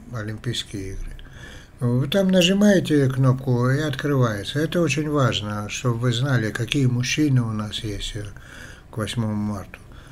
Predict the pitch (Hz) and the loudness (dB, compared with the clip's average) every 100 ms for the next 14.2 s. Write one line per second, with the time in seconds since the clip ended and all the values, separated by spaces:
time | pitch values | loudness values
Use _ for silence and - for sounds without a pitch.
0 | - - 131 127 110 90 - 90 90 - | -20 -6 0 2 2 0 -6 -6 -12 -14
1 | - - - - - - - 117 107 123 | -18 -20 -20 -20 -20 -20 -10 -8 0 0
2 | 113 - 107 104 98 98 98 - 127 151 | 2 -2 -2 -2 -4 -8 -10 -6 2 4
3 | 180 - - 127 123 135 127 165 135 127 | 6 4 -2 -2 2 4 2 0 -2 -2
4 | 113 104 104 - 123 110 - 107 - - | -2 -4 -6 -6 -4 -6 -6 -8 -8 -16
5 | - - - - - - - - - - | -20 -20 -20 -20 -20 -20 -20 -20 -20 -20
6 | - - - - 135 151 131 - 185 143 | -20 -20 -20 -4 2 6 6 8 8 8
7 | 131 135 131 139 135 123 117 151 135 120 | 6 4 6 6 6 2 2 4 4 4
8 | 110 101 127 147 190 139 107 - 101 - | 0 0 0 2 2 0 -2 -6 -8 -14
9 | - - - - 147 156 151 202 180 139 | -18 -20 -12 -2 0 0 2 2 2 0
10 | 127 - 175 165 131 120 - 139 135 135 | 0 -2 0 2 2 -4 -2 0 2 4
11 | 127 123 107 127 120 - 147 135 - 190 | 4 2 0 0 0 2 2 2 2 2
12 | 180 - - - - - - - - - | 0 -4 -12 -20 -20 -20 -20 -20 -20 -16
13 | - - - - - - - - 143 147 | -16 -16 -18 -18 -18 -20 -20 -4 4 6
14 | 139 | 6